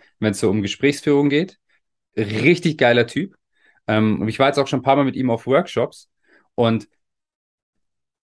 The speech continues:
es ist ja auch geil, aber er stellt sich am Anfang gar nicht vor. Er sagt nur kurz, wie er heißt und fängt dann immer an,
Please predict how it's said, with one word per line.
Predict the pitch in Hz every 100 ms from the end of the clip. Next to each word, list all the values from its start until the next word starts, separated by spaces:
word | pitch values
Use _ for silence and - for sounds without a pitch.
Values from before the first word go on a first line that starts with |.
| _ -
es | 104
ist | 143
ja |
auch | 117 -
geil, | 131 101
aber | 101
er | -
stellt | - 143 160
sich | 151 117
am | 113
Anfang | 147 135
gar | 110
nicht | 104
vor. | - 131
Er | 98
sagt | 110 -
nur | 143
kurz, | - 139
wie | 127
er | 104
heißt | 117 117 - _ _
und | - 107 98 _ _ _ _ _ _ _ _
fängt | - 131 120 123
dann | 123 127
immer | 170 180 -
an, | 139 156 170 190